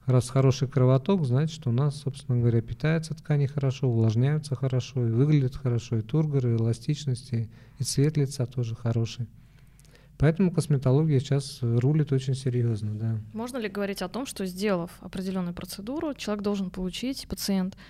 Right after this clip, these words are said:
Speaker 2: назначение определенное по косметологии от врача?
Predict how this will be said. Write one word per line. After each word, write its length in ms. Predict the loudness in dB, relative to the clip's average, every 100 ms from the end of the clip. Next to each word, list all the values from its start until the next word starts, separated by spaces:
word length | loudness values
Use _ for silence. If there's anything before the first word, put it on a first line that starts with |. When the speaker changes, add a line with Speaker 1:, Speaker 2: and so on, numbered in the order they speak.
| -20 -20 -8
Speaker 2:
назначение 580 | -4 -2 -2 -2 -2 -2
определенное 600 | -6 -6 -4 -4 -4 -6
по 240 | -6 -8
косметологии 600 | -8 -8 -8 -6 -6 -4
от 120 | -6 -6
врача? 360 | -8 -8 -14